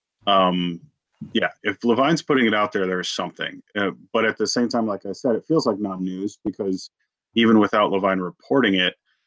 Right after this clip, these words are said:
it's the outcome that I think everyone has just sort of been expecting for a long time. Um, and, you know, there, like you pointed out, there's a lot of little reasons for that that we look to, but ultimately, I think for Harper, it's gonna come down to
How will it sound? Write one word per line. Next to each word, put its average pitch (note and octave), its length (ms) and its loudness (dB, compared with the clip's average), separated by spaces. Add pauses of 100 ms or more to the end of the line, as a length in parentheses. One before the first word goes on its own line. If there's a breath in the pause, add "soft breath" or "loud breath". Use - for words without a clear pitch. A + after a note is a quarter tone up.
(500)
it's A2 220 -2
the G#2 120 2
outcome G2+ 460 0
that F#2+ 100 2
I F#2+ 100 0
think G2+ 280 -6
everyone F#2+ 320 0
has F2 160 -6
just - 240 -8
sort F#2+ 180 -2
of E2+ 80 -6
been F2+ 160 -8
expecting F#2 880 -4 (640)
for A2 100 2
a G2+ 60 6
long F#2+ 240 4
time. F2+ 420 0 (460)
Um, F#2+ 540 2 (880)
and, G#2+ 340 2 (460)
you B2 100 2
know, G#2 100 4
there, G#2 200 2
like A2+ 240 0
you G#2+ 60 -2
pointed B2 240 2
out, G#2 160 2
there's C#3 180 0
a A#2+ 40 6
lot A2 140 4
of G2 220 0 (260)
little A#2 260 4
reasons G#2+ 420 0
for A2 140 -4
that G2+ 300 -2
that F#2+ 120 -4
we G2 100 0
look G2 220 -4
to, G#2 260 -6
but G2+ 140 -4
ultimately, A2 460 0
I G2 60 -2
think A#2+ 220 -6
for G2 140 -2
Harper, A2+ 420 0
it's F#2+ 140 -4
gonna G2+ 180 -8
come G2 200 -10
down F#2+ 340 0
to F#2+ 300 -2